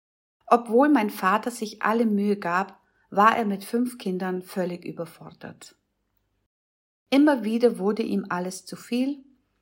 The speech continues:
und er blieb tagelang von zu Hause fort. Er begann, seinen Lohn zu verspielen und übertrug mir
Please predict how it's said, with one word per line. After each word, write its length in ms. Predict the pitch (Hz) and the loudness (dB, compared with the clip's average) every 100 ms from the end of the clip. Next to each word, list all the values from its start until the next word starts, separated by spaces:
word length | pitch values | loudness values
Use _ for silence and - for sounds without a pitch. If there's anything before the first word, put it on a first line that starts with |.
| _ _ - | _ _ -4
und 180 | 226 | -2
er 100 | 208 | -2
blieb 280 | 196 190 180 | -4 -6 -10
tagelang 580 | - 196 208 196 190 190 | -4 -4 -2 -4 -4 -6
von 240 | 190 180 | -8 -10
zu 240 | 175 170 - | -10 -16 -16
Hause 280 | 160 160 196 | -16 -16 -18
fort. 460 | - 76 - - _ _ _ _ _ _ _ _ _ _ | -18 -18 -18 -20 _ _ _ _ _ _ _ _ _ _
Er 100 | 220 | -2
begann, 500 | 220 233 247 285 302 | -2 2 2 2 0
seinen 380 | 254 185 170 170 | -2 -6 -6 -6
Lohn 320 | 180 202 233 | -4 -4 -4
zu 120 | - | -8
verspielen 760 | 233 202 - - 190 190 190 190 _ - - - | -8 -8 -8 -8 -4 -4 -4 -8 _ -20 -20 -8
und 180 | 208 - | -6 -4
übertrug 600 | 208 196 - 208 202 190 | -2 -4 -2 -4 -2 -2
mir 360 | 208 254 320 | 0 0 -2